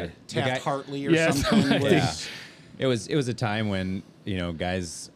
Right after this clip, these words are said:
Speaker 2: were a lot more hot about it, and the
Speaker 1: Oh, sure.
Speaker 2: education wasn't there, right? We didn't
Speaker 3: Yeah.
Speaker 2: have a lot of the knowledge we have now, and now we
Speaker 3: Yeah.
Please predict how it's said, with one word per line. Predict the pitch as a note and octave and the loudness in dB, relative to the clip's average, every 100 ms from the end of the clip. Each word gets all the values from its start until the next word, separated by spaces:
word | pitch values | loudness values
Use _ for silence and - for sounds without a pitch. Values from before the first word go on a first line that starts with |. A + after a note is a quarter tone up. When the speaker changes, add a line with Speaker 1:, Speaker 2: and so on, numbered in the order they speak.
| - | -10
Speaker 2:
were | G2+ F#2 | -6 -4
a | E2+ | -4
lot | F2+ F#2+ | -6 -6
more | F2+ F2 E2+ D#2+ - | -6 -4 -6 -8 -12
hot | - G2+ | -8 -6
about | F2+ F#2 | -4 -4
it, | G2+ | -6
and | - | -6
the | F#2+ | 0
Speaker 1:
Oh, | G2+ | 2
sure. | G#2+ A#2 | 2 2
Speaker 2:
education | A2 A#2+ | 2 2
wasn't | G2+ F2+ C#2+ | 0 -6 -8
there, | F2 F2 B1 | -8 -8 -10
right? | C2+ F2 - | -10 -10 -8
We | G#2+ | -6
didn't | A#2 A2+ | -4 -2
Speaker 3:
Yeah. | G2 G#2+ | -4 -6
Speaker 2:
have | G2+ | -6
a | F#2+ | -6
lot | F2 E2+ | -4 -6
of | D#2+ | -6
the | |
knowledge | D#2 D#2 D2+ D#2 | -8 -8 -10 -10
we | C#2+ | -12
have | C#2 | -12
now, | C2+ C#2+ C#2 - | -12 -14 -14 -12
and | D#2+ E2 | -10 -6
now | F#2+ F#2+ | -4 -4
we | F#2+ | -4
Speaker 3:
Yeah. | F#2+ | -4